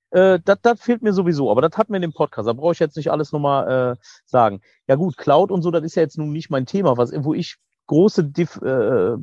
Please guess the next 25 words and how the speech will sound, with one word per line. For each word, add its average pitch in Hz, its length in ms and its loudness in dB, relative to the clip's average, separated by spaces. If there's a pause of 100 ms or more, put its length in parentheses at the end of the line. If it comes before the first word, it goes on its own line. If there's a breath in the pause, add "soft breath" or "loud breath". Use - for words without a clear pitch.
Probleme 175 480 2
sehe, 147 360 2 (380 soft breath)
das 143 140 2
ist - 60 -2
einfach 165 180 0
dieser 147 260 2
ganze 160 340 0
Abbau 165 280 -2
der 143 120 0
Bürokratie, 139 800 -6
ne? 120 200 -6 (280 soft breath)
Digitalisierungstechnisch. 139 1400 2
Also, 143 160 -2
man 165 120 4
guckt - 220 -4
dir 254 100 0
doch 226 180 0
nur 240 220 2
mal 269 180 0
an, 208 200 -2
was 185 180 -2
jetzt 185 200 -4
passiert 131 440 -4
ist, - 260 -12
ne? 185 160 -2